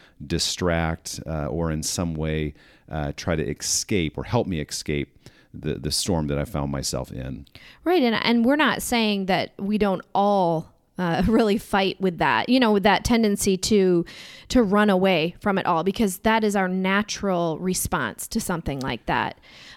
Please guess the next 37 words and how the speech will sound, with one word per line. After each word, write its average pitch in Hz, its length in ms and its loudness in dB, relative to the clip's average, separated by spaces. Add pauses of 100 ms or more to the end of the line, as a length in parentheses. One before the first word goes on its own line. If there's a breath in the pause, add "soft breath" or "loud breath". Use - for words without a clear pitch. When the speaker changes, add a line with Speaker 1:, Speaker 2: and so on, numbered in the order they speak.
Speaker 2:
Um, 190 360 0
but 208 240 0
when 254 180 2
we 262 140 0
try 349 420 -4
to 349 100 0
run 247 280 0
away 220 600 0
from 233 340 -2
the 220 80 0
pain, 208 680 -2
we 247 320 0
can 254 400 -4
really 277 320 -2
miss 226 420 -2 (120)
out 208 440 0 (440 loud breath)
on 214 160 2
what 226 240 2
God 202 300 0
wants 180 400 -4
to 202 120 -2
do 190 220 -2 (100)
in 254 360 0
and 214 300 -2
through 220 280 0
us. 175 500 -2 (300 loud breath)
So 233 420 2
that's 269 280 0
why 381 180 0
we 320 240 -2
want 254 280 -2
to 240 120 -2
help 220 440 -4
you 208 360 0 (320 soft breath)
get 196 200 0
through 190 300 -2
it. - 280 -8